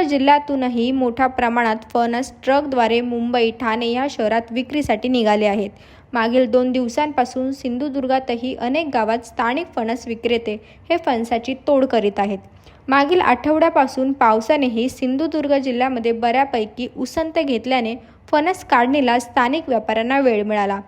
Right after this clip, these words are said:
कुडाळ, कणकवली तसेच सावंतवाडी या तालुक्यातील गावांमधून हजारो फणस मुंबईसाठी रवाना झाले. फणसाच्या आकारानुसार त्याची किंमत असून प्रामुख्याने शंभर रुपये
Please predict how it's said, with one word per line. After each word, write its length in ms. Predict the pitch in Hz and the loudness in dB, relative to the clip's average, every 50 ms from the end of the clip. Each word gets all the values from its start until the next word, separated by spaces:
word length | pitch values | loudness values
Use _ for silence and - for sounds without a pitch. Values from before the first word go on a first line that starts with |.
| - _ - - | -18 _ -6 -2
कुडाळ, 340 | 285 277 262 262 254 247 247 | 0 2 2 2 2 0 0
कणकवली 580 | 247 269 254 247 247 - 285 302 294 262 254 247 254 | 0 0 0 0 0 2 2 2 2 0 -2 -2 -2
तसेच 260 | 254 262 - 311 302 | -4 -2 -2 -4 -4
सावंतवाडी 720 | - - 269 226 233 262 294 302 - 320 269 233 220 214 214 208 - _ | -2 0 0 0 0 0 -2 0 0 2 2 2 0 -2 -6 -8 -10 _
या 80 | 277 302 320 - | -4 -4 2 2
तालुक्यातील 580 | 302 277 277 311 294 - 285 262 - 277 269 | 2 2 2 -2 -2 -2 -2 -2 -2 -6 -6
गावांमधून 680 | 269 254 226 226 233 262 285 294 262 233 226 240 240 | -4 -2 -2 0 -2 -2 -2 -4 -6 -6 -6 -8 -8
हजारो 460 | 240 226 226 240 214 269 285 311 349 349 | -8 -8 -8 -6 -2 -2 -2 0 -2 -4
फणस 380 | - - 226 226 247 262 - - | -4 -4 -4 -4 -4 -6 -8 -10
मुंबईसाठी 640 | 262 247 247 254 285 294 277 277 226 202 - 254 | -10 -8 -4 -2 -2 -2 -2 -2 -6 -4 -2 0
रवाना 340 | 254 254 233 220 214 214 208 | 0 2 2 0 -2 -4 -4
झाले. 280 | 208 214 214 202 196 196 196 - - - _ _ _ _ - | -4 -4 -4 -4 -6 -8 -10 -14 -20 -20 _ _ _ _ 0
फणसाच्या 480 | 302 294 302 294 - 349 339 381 359 | 2 2 2 0 -2 -2 0 2 2
आकारानुसार 800 | 330 294 262 262 - 294 294 302 302 294 262 262 - 247 247 262 | 2 2 2 2 2 2 2 2 0 -4 -4 -4 -2 -2 -2 -2
त्याची 280 | 254 247 226 - 262 | -2 -6 -6 -6 -8
किंमत 480 | 240 - - 262 247 254 285 302 294 - | -12 -8 -8 -6 -4 -4 -4 -4 -4 -4
असून 260 | 233 226 - 240 247 | -6 -6 -6 -10 -10
प्रामुख्याने 720 | 240 - - 262 247 254 311 370 - - 330 302 277 269 277 | -8 -4 -2 -2 -2 -2 -4 -8 -8 -6 -6 -4 -4 -4 -6
शंभर 400 | 277 - 277 240 240 254 311 330 | -6 -8 -8 -8 -2 0 0 0
रुपये 300 | 320 262 - - 202 | 0 -2 -6 -8 -10